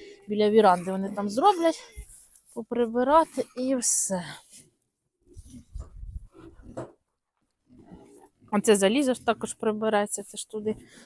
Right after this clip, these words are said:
на фронтон, чи як воно називається правильно.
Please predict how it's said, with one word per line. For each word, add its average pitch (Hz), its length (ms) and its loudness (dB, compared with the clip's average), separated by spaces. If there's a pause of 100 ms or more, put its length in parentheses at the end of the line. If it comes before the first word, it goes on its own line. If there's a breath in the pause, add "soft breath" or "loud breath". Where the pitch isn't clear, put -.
(140)
на 208 100 -2
фронтон, 220 600 -2
чи - 140 -8
як 208 220 -4
воно 220 180 -4
називається 220 720 0
правильно. 220 580 2